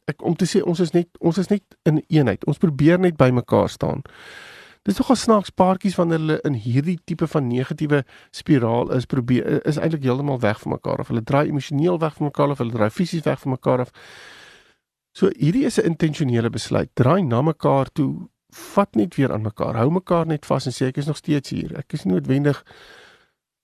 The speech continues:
ehm, op 'n baie goeie plek saam met jou nie, maar ek is nog steeds hier." En, ehm, en dis wat, dis wat saak maak. Die feit dat jy en ek nog steeds hier is, en 'n mens raak half bewus van daardie, ehm, wil ek amper sê, besluit. Ehm,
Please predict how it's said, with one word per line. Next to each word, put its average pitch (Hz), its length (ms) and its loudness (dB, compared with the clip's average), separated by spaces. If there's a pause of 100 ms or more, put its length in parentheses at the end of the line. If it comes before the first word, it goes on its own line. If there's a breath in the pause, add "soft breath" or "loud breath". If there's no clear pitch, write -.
ehm, 143 240 2
op 143 140 0
'n 147 60 2
baie 127 200 4
goeie 190 300 2
plek 123 280 0
saam - 180 -2
met 104 120 -4
jou 95 140 0
nie, 110 120 0
maar 135 160 0
ek 135 140 -4
is 151 120 -2
nog 160 140 -2
steeds - 340 0
hier." - 360 -8 (100)
En, 120 380 0
ehm, 117 400 -2 (540)
en 131 60 2
dis 127 180 4
wat, 147 140 -2 (160)
dis 131 140 4
wat - 140 -2
saak 101 280 0
maak. - 260 -6
Die 135 80 0
feit 143 220 0
dat 139 180 -4
jy 127 240 4 (180)
en 143 120 2 (100)
ek 127 160 -2
nog 117 140 -2
steeds - 360 -2
hier 123 140 -4
is, - 100 -8
en 127 80 -2
'n - 20 0
mens 127 180 -4
raak 135 200 -2
half 175 180 0
bewus 120 440 0 (500 loud breath)
van 123 260 2
daardie, 101 420 0 (420 soft breath)
ehm, 113 200 0
wil 113 120 -2
ek 110 100 -6
amper 123 200 -4
sê, 113 180 -2 (120)
besluit. 139 680 -6 (580 loud breath)
Ehm, 151 320 4